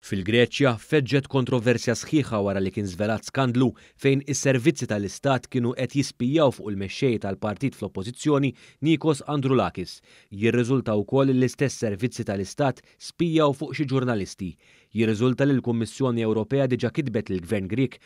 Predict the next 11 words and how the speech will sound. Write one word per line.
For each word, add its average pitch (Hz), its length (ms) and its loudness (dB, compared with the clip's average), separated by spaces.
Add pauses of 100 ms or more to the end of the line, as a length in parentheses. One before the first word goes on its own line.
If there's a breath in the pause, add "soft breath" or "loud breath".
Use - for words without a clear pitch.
(180 soft breath)
madwar 139 460 2
ġimagħtejn 123 480 0 (100)
ilu 143 240 0
biex 107 220 -4
jagħti 117 160 -2
l-ispjegazzjonijiet 101 880 -6
tiegħu 135 240 2
għal 101 100 -4
dak 101 160 -8
li 90 140 -6
ġara, 123 220 0